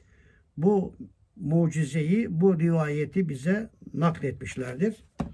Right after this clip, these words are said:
Hazreti Fatıma validemizi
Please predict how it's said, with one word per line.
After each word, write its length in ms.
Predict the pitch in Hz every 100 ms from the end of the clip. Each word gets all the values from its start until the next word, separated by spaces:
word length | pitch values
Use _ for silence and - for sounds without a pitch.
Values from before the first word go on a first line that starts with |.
| - - _ _ _ _
Hazreti 540 | 160 175 185 233 233
Fatıma 720 | 185 214 202 214 220 226 208
validemizi 840 | 185 175 156 156 156 151 156 233